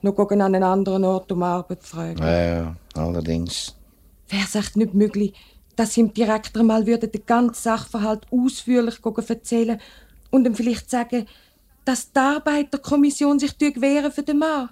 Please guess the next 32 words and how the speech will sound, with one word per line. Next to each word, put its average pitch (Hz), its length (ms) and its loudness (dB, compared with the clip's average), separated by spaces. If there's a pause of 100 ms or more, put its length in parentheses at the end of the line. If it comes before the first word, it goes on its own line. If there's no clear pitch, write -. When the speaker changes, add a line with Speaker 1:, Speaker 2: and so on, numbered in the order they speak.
(400)
Speaker 1:
Für 320 160 -2
das 302 220 2
ist 254 160 -2
sie 247 100 -2
ja 269 100 4
da, 262 400 0 (440)
oder 285 200 0
nicht? 330 500 0
Speaker 2:
Nein, 104 300 2
Frau 143 180 0
Hofer, 104 280 0 (220)
eben 127 220 -2
für 127 120 -2
das 117 240 0
ist 98 120 -6
sie 101 80 -4
grad 98 320 -4
nicht 117 300 -2
da. 78 240 0 (440)
Es 82 140 -8
weiss 92 320 0
jeder 135 300 0
Arbeiter 120 400 2
ganz 117 380 0
genau, 110 340 0
dass 117 180 -4
er 101 100 -2
rausfliegt, 135 500 0
wenn 131 100 0
er 127 60 0
etwas 123 240 -4
muckert. - 440 -4